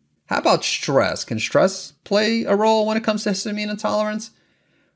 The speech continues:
Well, greater histamine results in greater amounts of cortisol to control the inflammation. And so stress can potentially increase mast cell activation, and anxiety also can re-,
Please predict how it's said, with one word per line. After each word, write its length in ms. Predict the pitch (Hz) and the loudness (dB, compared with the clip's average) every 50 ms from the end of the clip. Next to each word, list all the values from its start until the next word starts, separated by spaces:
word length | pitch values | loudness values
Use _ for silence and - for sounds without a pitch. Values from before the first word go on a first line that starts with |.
| _ - | _ 2
Well, 160 | - 165 165 | 2 2 2
greater 460 | - 160 160 196 214 233 233 220 208 | 2 2 4 4 4 4 4 2 2
histamine 760 | 185 - 196 214 220 - - - 151 139 123 120 120 123 117 | 2 2 2 2 2 0 0 -2 -2 0 2 2 2 2 2
results 420 | 123 127 117 131 127 127 131 - - | 0 2 4 4 4 4 2 0 -2
in 100 | 123 117 | -4 -2
greater 360 | 113 123 139 143 151 143 143 | 2 2 4 4 4 4 4
amounts 340 | 135 131 131 131 139 - - | 4 2 2 0 0 -2 -4
of 180 | 104 - - | -8 -8 -10
cortisol 640 | - - - 190 208 214 185 139 139 127 117 117 123 - | -6 0 2 2 4 4 2 4 4 4 4 2 0 -2
to 80 | - | -4
control 400 | 117 - 123 120 - 127 113 113 | -6 -4 -4 -2 0 2 2 2
the 120 | 113 110 76 | 0 -2 -2
inflammation. 840 | 110 113 113 - 117 107 107 110 113 117 - 170 175 190 196 - _ _ _ _ _ _ _ _ _ _ _ - | -4 -4 -4 -6 -6 -6 -4 -4 -4 -4 -2 -2 -2 -4 -4 -8 _ _ _ _ _ _ _ _ _ _ _ -8
And 160 | - 135 135 | -6 -4 -2
so 160 | - - 147 143 | 0 0 0 0
stress 640 | - - - - 180 185 190 190 185 190 - - _ - | 0 -2 -2 0 2 4 4 4 4 0 -4 -12 _ -16
can 360 | - - 196 202 226 247 240 | -6 0 2 2 2 2 0
potentially 640 | 240 196 185 - 175 156 151 - 151 147 143 135 - | -2 -4 -2 -2 -2 -2 -2 -2 -2 -2 -2 -2 -2
increase 440 | 143 143 - - 147 131 127 - | -4 -4 -4 -4 -6 -6 -6 -4
mast 380 | 117 120 123 143 170 208 208 - | -4 0 2 2 4 2 2 2
cell 160 | 151 120 - | 2 2 2
activation, 840 | - 104 104 - - 104 104 104 107 110 - - 139 147 160 165 - _ _ _ _ _ _ _ - | 0 -2 -4 -4 -6 -6 -6 -6 -6 -4 -2 -2 -2 -2 -2 -4 -10 _ _ _ _ _ _ _ -10
and 340 | - 127 123 120 117 117 - - | -4 -2 0 0 0 -2 -4 -6
anxiety 720 | - 127 131 123 113 110 147 156 180 196 202 180 165 160 156 | -6 -4 -4 -2 0 2 2 4 4 4 6 6 4 4 4
also 480 | - - 226 320 - - 147 120 117 | 2 0 0 -2 0 0 2 2 2
can 200 | 113 - 123 117 | 0 -2 -4 -4
re-, 60 | 110 | -4